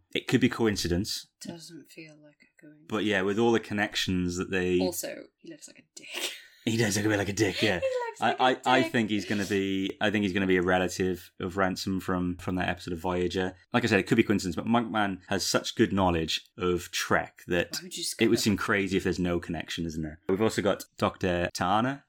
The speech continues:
Speaker 1: or Ta'ana, well,
Speaker 2: Which
Speaker 1: I guess.
Speaker 2: I am super psyched about.
Speaker 1: So is our son.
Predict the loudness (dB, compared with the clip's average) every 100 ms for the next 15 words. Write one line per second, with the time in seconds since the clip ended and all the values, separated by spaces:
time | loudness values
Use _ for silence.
0 | -20 -16 -14 -10 -6 -6 -6 -8 -8 -6
1 | -6 -6 -10 -10 -6 -4 -2 -2 -4 -6
2 | -12 -14 -10 -10 -10 -12 -18 -16 -12 -12
3 | -8 0 4 4 4 2 2 0 0 0
4 | -2 -4